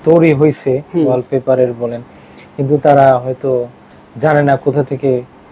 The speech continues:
Speaker 1: মাল নিতে হবে, ইম্পোর্টার কোথায়। তাদের জন্য আমরা অনেক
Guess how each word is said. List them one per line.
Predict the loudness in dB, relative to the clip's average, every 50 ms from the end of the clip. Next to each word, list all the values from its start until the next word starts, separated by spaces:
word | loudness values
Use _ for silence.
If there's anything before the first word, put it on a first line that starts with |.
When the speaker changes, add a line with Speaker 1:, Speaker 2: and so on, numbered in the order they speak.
| -20 -8
Speaker 1:
মাল | -4 -2 0 2
নিতে | 0 0 0 0 0
হবে, | 0 2 0 0
ইম্পোর্টার | -2 -2 0 -2 0 0 0 -2 -2
কোথায়। | -4 -8 -8 -8 -10 -14 -14 -16 -20 -20 -20 -20 -20 -20 -20 -20 -20 -20 -12 -6
তাদের | -4 -2 -2 -2 -2 -2
জন্য | 0 -2 0 0 0 0 -2 -2 -6 -12 _ _
আমরা | -10 -8 -6 -4 -4
অনেক | -4 -4 -6 -8 -10